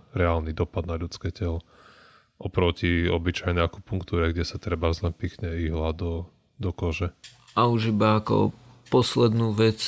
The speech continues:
Speaker 2: ktorú by som dal tak historicky, že akupunktúra sa často považuje za tú tradičnú čínsku medicínu, ale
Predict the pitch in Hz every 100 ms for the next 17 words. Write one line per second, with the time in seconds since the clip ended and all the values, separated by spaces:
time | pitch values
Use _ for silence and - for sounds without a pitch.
0 | - - - 101 107 104 - 110 104 104
1 | 104 - - - - 101 107 104 - 101
2 | 101 107 - 113 104 101 - - 101 101
3 | 98 92 104 104 107 113 107 - 107 98
4 | 101 - 104 - - 101 98 98 - -
5 | - - - - _ - 107 101 101 98
6 | 101 92 98 - 104 - 104 101 101 -
7 | 107 101 - 104 - - 101 101 101 98
8 | 107 104 113 117 - - - - _ _
9 | _ _ _ - - 101 98 98 101